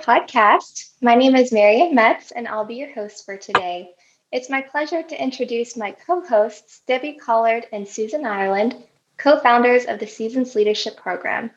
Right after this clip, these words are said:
If you are new, please check out our earlier episodes where you can find more information on where to start your leadership development process.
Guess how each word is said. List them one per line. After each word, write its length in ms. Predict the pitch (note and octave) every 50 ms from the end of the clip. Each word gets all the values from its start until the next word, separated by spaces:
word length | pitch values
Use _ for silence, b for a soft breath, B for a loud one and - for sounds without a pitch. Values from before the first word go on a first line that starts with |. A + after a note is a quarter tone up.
| _ _ _ _ _ _ _ _ _ _ _ -
If 140 | C#4 C#4 D4+
you 100 | D4+ E4
are 160 | F4+ F4+ D#4
new, 400 | C4 A#3 G#3+ G#3 A3+ C#4+ E4 - -
please 260 | - D4 D4 C#4 - -
check 140 | C4+ C4
out 140 | C4+ A#3+ A3+
our 100 | G#3+ - -
earlier 280 | A#3 B3+ D4 D#4 D4+ C4 -
episodes 680 | G#3+ G#3 - A3 G#3+ - - G3 G3 G#3+ A3 - -
where 100 | - G#3
you 100 | G#3+ A3+
can 180 | A3 - A#3+ A3+
find 320 | A#3 - G3+ G3 F#3+ G3
more 220 | G3 G3+ A3+ C4 C4+
information 920 | - C#4 B3+ B3+ - A#3+ A3 G#3+ G#3+ G#3+ - - A#3 A3 G#3+ G#3 G#3+ G#3+ -
on 160 | G3+ G3+ G3
where 160 | G3+ G3+ G#3
to 80 | G#3+ G#3
start 360 | - - - G3 F#3+ - -
your 300 | G3 F#3+ G#3 A3 B3 B3+
leadership 540 | A#3 G#3+ G#3 G#3 G#3 G#3 - A3 G#3 G#3 -
development 560 | - G3+ G3+ F#3+ G3 - - G3+ G#3 - -
process. 720 | - - - F#2+ - - G2 G2+ G2+ - - - - -